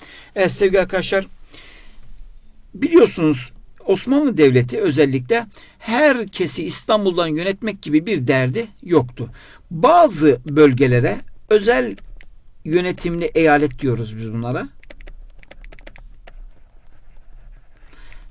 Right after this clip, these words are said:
Burada örnek veriyorum, Mısır'da,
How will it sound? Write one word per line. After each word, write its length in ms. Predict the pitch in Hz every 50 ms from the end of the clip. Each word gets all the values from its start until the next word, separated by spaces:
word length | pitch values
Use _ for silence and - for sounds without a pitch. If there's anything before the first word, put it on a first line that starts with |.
| - - - - - - - - - - - - - - - - - _ - - - -
Burada 400 | 202 208 339 349 285 196 170 156
örnek 380 | - - 262 262 - 185 - -
veriyorum, 360 | 180 156 180 233 262 254 - - - - - - - - - - - - - - - - -
Mısır'da, 760 | 202 202 262 330 - - - 262 190 165 151 196 240 269 -